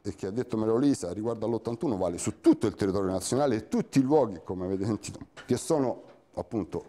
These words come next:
come territorio na-, nazionale italiano, così come le basi italiane in Antartide. Per cui tutti dovete avere questa cosa qua, dove ci sono, a parte, eh, appunto, eh, l'anagrafica vostra,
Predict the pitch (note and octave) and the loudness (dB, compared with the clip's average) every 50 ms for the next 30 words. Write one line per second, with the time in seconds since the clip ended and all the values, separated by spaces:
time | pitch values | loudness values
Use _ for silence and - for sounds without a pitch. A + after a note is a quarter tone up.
0 | - - - - E3+ E3 D3 C3+ A2+ A2+ G2+ G#2 A2 G#2 G2+ G2 G2 G#2 G#2 G2+ | -12 -2 4 4 6 6 6 4 2 2 2 2 0 0 0 -2 -2 -4 -4 -6
1 | F#2+ - - G#2 F#2 F2 - - G#2 G2+ F#2+ F2+ G2+ A#2 C3 C3 - C#3 B2 G2+ | -6 -6 -8 -8 -6 -6 -4 -4 -2 -2 -2 -2 -2 -2 -2 -2 0 0 0 -2
2 | F2 G#2+ A2+ - E3 - - - - F2 E2+ F2 E2 D#2+ C#2+ C#2 C#2 C#2 - - | -2 -4 -4 -6 -6 -6 -6 -6 -6 -6 -6 -6 -6 -8 -8 -10 -10 -10 -10 -12
3 | - - - G#2 F#2 F#2 E2+ E2 D2 C#2 C#2 - - _ - F#2+ E2+ D#2 C#2 C2+ | -12 -10 -10 -8 -8 -8 -8 -8 -8 -10 -12 -16 -16 _ -10 -8 -8 -8 -10 -12
4 | - - - - - - - - - _ _ _ - - - - - - - - | -16 -18 -18 -18 -20 -20 -20 -20 -20 _ _ _ -20 -20 -20 -20 -20 -20 -20 -20
5 | - - _ _ _ _ _ _ _ _ _ _ _ _ _ _ - - - A#2 | -20 -20 _ _ _ _ _ _ _ _ _ _ _ _ _ _ -8 -6 -6 -2
6 | - C3 A2+ - - A3 G#3+ - D3 B2+ B2 A#2 A2 G#2+ G2+ G2 F2 E2+ - D2 | 0 0 2 4 4 4 4 4 4 4 4 4 4 4 2 2 0 -2 -4 -6
7 | C#2 - - - D2 C#2 B1+ - D2 - - D#2 C#2+ B1 D#2+ A2+ D3 C#3 - _ | -8 -6 -6 -6 -6 -6 -8 -10 -10 -8 -6 -4 -4 -4 -4 -4 -6 -8 -12 _
8 | _ _ _ _ _ _ _ _ _ _ _ _ - A#2+ B2+ B2+ - - A#2+ - | _ _ _ _ _ _ _ _ _ _ _ _ -2 -2 0 0 0 0 0 0
9 | A#2 E2 C#2 C2+ - - - B2+ C#3+ C#3+ - - B2+ A#2+ A#2 A2+ G2+ F#2 F2+ F2 | -2 -4 -6 -8 -8 -2 0 0 0 0 0 0 0 0 2 0 0 0 0 0
10 | E2+ - - A#2 B2 B2 - - A2 G2 - - - F#2+ F#2+ F#2 F2 E2+ E2 E2 | -2 -4 -4 -4 -4 -4 -2 0 0 0 -2 -4 -8 -8 -6 -4 -2 -2 -2 -2
11 | D#2+ D#2 E2 F2+ F#2 F#2 F#2 F2 F#2 F#2+ G#2+ A2+ A2+ - - G2 F#2 F#2 F#2 F#2+ | -2 -2 -2 0 0 0 -2 -2 -2 0 2 2 0 0 -2 -2 0 0 0 0
12 | - - - - - A#2+ C#3 D#3+ D#3 | -2 -4 -6 -6 -6 -4 -4 -6 -8